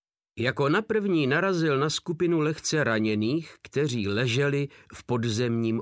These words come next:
okopu. „Zatracení ulejváci!“, rozkřikl se. „Budete kmitat, až se vám bude od prdelí kouřit. Ven a rychle, rychle, vy potomci supů!“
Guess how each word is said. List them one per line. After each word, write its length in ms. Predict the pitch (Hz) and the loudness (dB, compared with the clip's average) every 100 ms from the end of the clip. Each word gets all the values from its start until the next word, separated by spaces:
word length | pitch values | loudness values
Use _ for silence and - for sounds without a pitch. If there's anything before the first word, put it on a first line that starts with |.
| 110 | -4
okopu. 640 | 101 98 92 78 - - _ _ _ _ _ _ _ _ _ _ - | -10 -6 -8 -8 -12 -16 _ _ _ _ _ _ _ _ _ _ -4
„Zatracení 840 | 131 160 170 170 - 170 170 156 | -2 -2 -2 -2 0 0 2 2
ulejváci!“, 1000 | 175 175 180 170 165 147 - 156 127 95 _ _ | 2 2 2 4 2 2 2 2 0 -2 _ _
rozkřikl 680 | 107 110 101 - 98 87 87 | -6 -4 -4 -6 -6 -6 -6
se. 260 | - 95 - _ - - - | -8 -10 -14 _ -18 -16 -2
„Budete 320 | 139 151 180 | 0 2 0
kmitat, 720 | - 127 214 190 - 139 104 | -2 0 0 0 0 0 0
až 240 | 151 131 - | -2 -2 -2
se 120 | 156 | 0
vám 340 | 160 160 151 | 2 2 2
bude 240 | 143 165 156 - | 2 2 0 -4
od 140 | 160 - - | -6 -8 -4
prdelí 480 | 165 160 160 160 139 | -2 0 0 -2 -2
kouřit. 800 | 160 165 156 117 113 98 - - _ _ _ _ - | -2 0 0 0 -2 -4 -8 -20 _ _ _ _ -4
Ven 500 | 143 190 185 120 98 _ _ _ 123 | -2 2 2 0 -4 _ _ _ 0
a 140 | 151 | 2
rychle, 420 | 202 180 143 139 | 2 0 -2 0
rychle, 340 | 190 165 156 151 | 0 0 -2 0
vy 140 | 139 | 0
potomci 680 | 104 135 117 139 127 - 127 | 0 -4 -2 -2 0 0 0
supů!“ 720 | - 160 165 - 110 95 | 0 0 0 -2 -4 -4